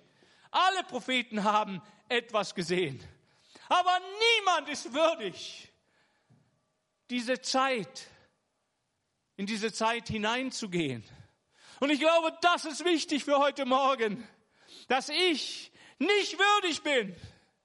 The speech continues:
und auch du nicht würdig bist.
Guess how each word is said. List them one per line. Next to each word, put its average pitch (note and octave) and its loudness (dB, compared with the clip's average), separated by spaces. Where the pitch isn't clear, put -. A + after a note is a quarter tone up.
und E4 4
auch F4 4
du G4 2
nicht F4 -2
würdig E4+ 2
bist. - -10